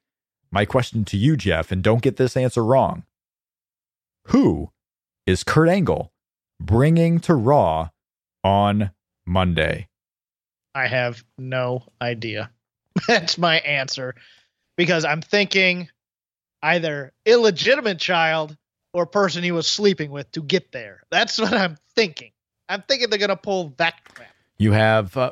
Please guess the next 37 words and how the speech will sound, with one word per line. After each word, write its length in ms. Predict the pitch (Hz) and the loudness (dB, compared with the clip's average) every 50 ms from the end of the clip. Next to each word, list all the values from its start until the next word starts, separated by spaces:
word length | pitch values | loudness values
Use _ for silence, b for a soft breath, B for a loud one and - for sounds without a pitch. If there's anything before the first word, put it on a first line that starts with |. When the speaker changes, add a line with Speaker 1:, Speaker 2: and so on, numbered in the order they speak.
| - - | -4 -6
Speaker 1:
w-, 120 | 214 202 | -6 -6
i-, 220 | 160 185 190 185 131 | -6 -6 -8 -6 -4
it's 120 | 214 208 - | -4 -4 -4
just 220 | - 403 - - - | 0 0 0 0 0
weird 360 | 175 202 240 247 247 226 147 110 | -6 -4 0 0 0 0 0 0
because 240 | 117 - 156 156 | 2 2 2 2
it's 140 | 170 165 - | 2 0 2
not 160 | 202 180 - | 2 2 2
like 140 | 143 202 - | 2 2 2
they're 100 | - 180 160 | 2 2 4
hyping 320 | 170 165 165 - 165 156 | 4 2 2 2 0 2
it 80 | 143 139 | 4 2
up 120 | 135 - | 2 0
huge. 340 | - - 226 190 120 90 - | 0 -4 0 0 0 0 0
I 60 | 113 | 0
mean, 160 | 113 120 117 123 | 0 0 0 0
this 160 | 143 160 - | -2 -4 -4
was 120 | 165 151 - | -6 -10 -2
the, 340 | - 135 127 120 117 - - _ _ _ | 0 2 2 2 2 0 -4 _ _ _
the 100 | - 123 | 0 0
last 480 | 110 104 113 113 127 143 143 - - - | 2 2 2 2 2 0 0 -4 -4 -4
little 180 | 135 127 120 107 | 0 0 0 0
final 400 | - - 127 120 127 131 123 117 | 0 0 0 0 2 2 0 0
minute 400 | 110 104 117 117 104 95 - - | 2 2 2 2 2 0 -4 -4
of 200 | - 95 87 80 87 | -6 -8 -8 -6 -6
Raw. 460 | 82 92 107 123 113 87 80 80 82 - _ _ _ - | 0 2 4 4 4 2 0 -2 -6 -10 _ _ _ -6
Like, 120 | 110 107 | -4 -2
if 140 | 113 120 - | -2 -4 -2
you 100 | 151 156 | -2 0
had 160 | 139 160 131 - | 0 0 0 -2
flipped 500 | - - - 147 170 196 - _ - - _ _ _ _ _ _ _ _ _ _ _ _ _ _ _ _ _ - | -6 -6 -2 0 0 0 -2 _ -20 -20 _ _ _ _ _ _ _ _ _ _ _ _ _ _ _ _ _ 2
off 420 | 139 139 156 175 - - _ _ 175 | 4 4 4 2 0 -4 _ _ -4
the 140 | 143 135 127 | 0 0 0
television 760 | - 180 180 190 156 107 85 87 82 - 87 80 80 87 - _ _ _ _ _ _ _ _ _ _ _ _ _ _ - | 2 0 0 2 0 0 0 -2 -4 -6 -6 -6 -6 -10 -12 _ _ _ _ _ _ _ _ _ _ _ _ _ _ -12
during 300 | 110 - 135 131 135 127 120 | 0 2 2 4 4 2 -2
the 60 | 113 | -4
celebration 1080 | - - - 143 147 143 123 107 120 131 139 151 147 - - 107 95 87 82 82 82 - | -4 0 0 2 2 2 2 2 2 4 4 4 2 0 -2 -2 -2 -2 -4 -6 -8 -12